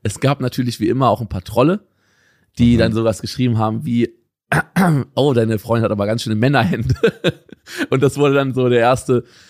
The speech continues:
Speaker 1: das wurde so der erste große Insider schon. Ähm, jetzt ist es so, ich hab die Freundin mit Männerhänden und dann haben auch Leute geschrieben, ähm, wir haben dann auch noch so ein Video gepostet, wo wir,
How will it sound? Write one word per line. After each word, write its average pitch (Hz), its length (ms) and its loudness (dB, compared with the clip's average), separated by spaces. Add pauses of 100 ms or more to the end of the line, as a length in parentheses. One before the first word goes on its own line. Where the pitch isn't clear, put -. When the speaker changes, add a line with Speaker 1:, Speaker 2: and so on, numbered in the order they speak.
(320)
Speaker 1:
das 147 100 -2
wurde 175 180 2
so 143 120 2
der 131 80 4
erste 131 240 0
große 113 240 -4
Insider 131 460 -2
schon. 139 320 -2 (120)
Ähm, 123 640 0 (320)
jetzt 120 280 0
ist 117 200 -6
es 107 140 -8
so, 110 220 0
ich 110 140 -2
hab - 80 -2
die 110 100 -4
Freundin 110 280 0
mit 87 80 -4
Männerhänden 107 420 -2
und 101 80 -6
dann 104 120 0
haben 117 120 4
auch 107 80 0
Leute 120 180 2
geschrieben, 113 460 -4 (420)
ähm, 104 760 0
wir - 180 -6
haben 110 80 -2
dann 107 100 -2
auch 110 100 -4
noch 104 100 -8
so - 120 -10
ein 98 60 -6
Video 135 220 2
gepostet, 139 580 -4
wo 117 140 -2
wir, 117 140 0